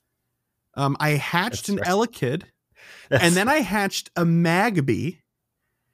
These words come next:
Speaker 1: and then yesterday I plussed a Yungoos and a Swinub.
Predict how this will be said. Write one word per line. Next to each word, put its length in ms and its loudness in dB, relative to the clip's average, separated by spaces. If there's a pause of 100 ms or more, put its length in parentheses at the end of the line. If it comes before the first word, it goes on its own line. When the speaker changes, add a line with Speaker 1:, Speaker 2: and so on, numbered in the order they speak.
(340)
Speaker 1:
and 260 2
then 560 2 (340)
yesterday 960 0
I 180 2
plussed 500 -4
a 60 -2
Yungoos 560 0
and 100 -4
a 40 -4
Swinub. 500 -10